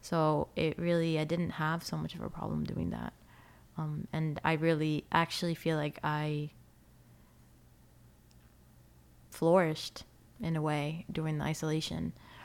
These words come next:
Another thing that was really positive for me in terms of, um,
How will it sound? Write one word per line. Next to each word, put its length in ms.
Another 300
thing 200
that 120
was 160
really 160
positive 420
for 120
me 180
in 140
terms 380
of, 480
um, 420